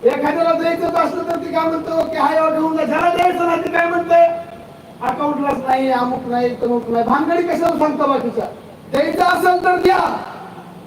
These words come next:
किंवा देऊ नका. आता इथं अनेक जण भाषणं झाली ह्याच्या अगोदर बी, कुणी म्हणले, "आता जी सत्तेत आहेत त्यांना खाली खेचायचंय." मग धनगरांनी मग बसवायचं कुणाला सत्तेवर?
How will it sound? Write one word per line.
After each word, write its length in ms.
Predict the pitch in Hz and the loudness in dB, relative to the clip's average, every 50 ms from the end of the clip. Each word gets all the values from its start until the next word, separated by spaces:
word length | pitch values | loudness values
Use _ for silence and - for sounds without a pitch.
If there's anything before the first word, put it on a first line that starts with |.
| - - | -10 -4
किंवा 240 | - 339 370 370 359 | 2 4 4 4 4
देऊ 300 | - 330 339 359 392 392 | 4 4 4 4 4 4
नका. 280 | 392 381 - 339 330 302 269 - - - - - - - - | 2 2 4 4 4 2 2 0 -2 -6 -10 -14 -14 -8 -4
आता 260 | 285 294 302 - 349 339 | -2 0 2 2 2 4
इथं 240 | 339 349 339 339 370 | 4 2 4 4 4
अनेक 480 | 370 359 339 349 359 370 370 359 370 | 4 4 2 2 4 4 4 4 2
जण 180 | 370 381 381 381 | 2 0 2 2
भाषणं 360 | 370 349 339 311 - - 359 | 2 0 0 0 0 0 2
झाली 260 | 359 349 339 349 370 330 | 4 4 4 4 2 2
ह्याच्या 540 | 285 220 - - - 233 247 247 - 320 | 0 0 -2 -4 -4 -4 -2 0 2 2
अगोदर 340 | 302 320 320 330 330 330 330 | 2 2 0 0 0 0 0
बी, 200 | - 311 302 233 - - - - - - - - | -2 -2 -2 -2 -2 -4 -8 -16 -20 -12 -4 0
कुणी 160 | 339 359 392 | 2 4 4
म्हणले, 240 | 381 381 381 392 392 | 4 4 4 4 4
"आता 400 | 349 349 370 - - 381 392 392 | 4 2 0 0 2 2 4 4
जी 140 | 392 415 - | 4 4 4
सत्तेत 520 | - 392 381 381 - 403 392 381 - - | 4 4 2 2 2 2 2 2 4 2
आहेत 220 | 370 415 415 403 - - - - - - - - - - - - - - - - - - - - - - - | 2 2 2 0 -2 -4 -8 -10 -12 -14 -16 -16 -18 -18 -18 -18 -18 -18 -18 -18 -20 -20 -20 -20 -12 -4 0
त्यांना 260 | 277 294 302 302 277 | 2 4 4 4 4
खाली 260 | - 269 277 262 247 | 4 2 2 2 2
खेचायचंय." 500 | - - 277 - - 233 214 - 214 202 | 2 0 0 2 2 0 0 0 -2 -4
मग 260 | 208 226 285 294 277 | -4 -4 -6 -4 -4
धनगरांनी 480 | 240 285 294 302 285 311 311 302 302 302 | -2 0 0 0 0 2 2 2 2 2
मग 240 | 277 277 247 247 285 | 0 0 -2 0 0
बसवायचं 340 | - - 294 294 285 294 - | 0 2 2 0 0 -2 -6
कुणाला 260 | 277 285 285 294 - | -6 -4 -2 -2 -2
सत्तेवर? 340 | - 277 - 269 269 262 | -4 -4 -6 -6 -4 -6